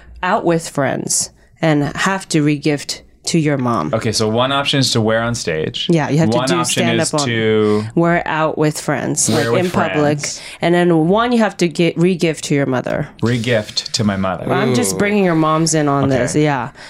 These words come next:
Speaker 1: Okay, so this is an Abercrombie and Fitch shirt that says Abercrombie and Fitch on it. Really big in their
Speaker 2: <laughs>
Speaker 1: old school stitching. Remember that?
Speaker 3: Yes.
Speaker 2: Sure.
Speaker 1: Uh, uh,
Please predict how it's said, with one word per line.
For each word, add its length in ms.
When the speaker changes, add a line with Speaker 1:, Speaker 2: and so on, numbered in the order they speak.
Speaker 1:
Okay, 320
so 240
this 240
is 100
an 160
Abercrombie 720
and 160
Fitch 220
shirt 320
that 160
says 280
Abercrombie 600
and 120
Fitch 240
on 200
it. 200
Really 300
big 220
in 80
their 280
Speaker 2:
<laughs> 0
Speaker 1:
old 280
school 280
stitching. 640
Remember 460
that? 220
Speaker 3:
Yes. 160
Speaker 2:
Sure. 560
Speaker 1:
Uh, 40
uh, 1120